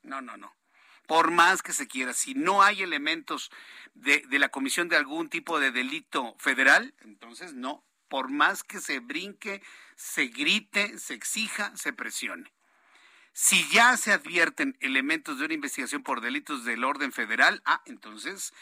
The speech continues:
eso ya nos empieza a dar una idea de por dónde van a ir finalmente las cosas. Y en ese avance de la situación,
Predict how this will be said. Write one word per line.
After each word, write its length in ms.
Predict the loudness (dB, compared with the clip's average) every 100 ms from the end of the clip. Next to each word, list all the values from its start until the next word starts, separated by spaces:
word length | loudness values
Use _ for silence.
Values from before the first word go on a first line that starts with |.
| -20 -18
eso 160 | -10 0
ya 120 | 2
nos 160 | 2 -4
empieza 440 | -6 -4 -2 0
a 20 |
dar 140 | 2 0
una 240 | 2 4
idea 380 | 4 4 4 4
de 100 | 2
por 200 | -4 -2
dónde 280 | -2 -2 -2
van 240 | 0 0
a 100 | 0
ir 220 | -2 -4 -10 -20 _
finalmente 800 | -2 0 0 -2 -2 -4 -6 -8
las 300 | -10 -8 -6
cosas. 600 | -8 -8 -8 -8 -10 -12 _ _ -20 -20 -20 -8
Y 120 | 2 4
en 80 |
ese 200 | 4 6
avance 460 | 6 6 4 2 2
de 120 | 2
la 100 | 2
situación, 640 | 0 -2 -2 0 -2 -4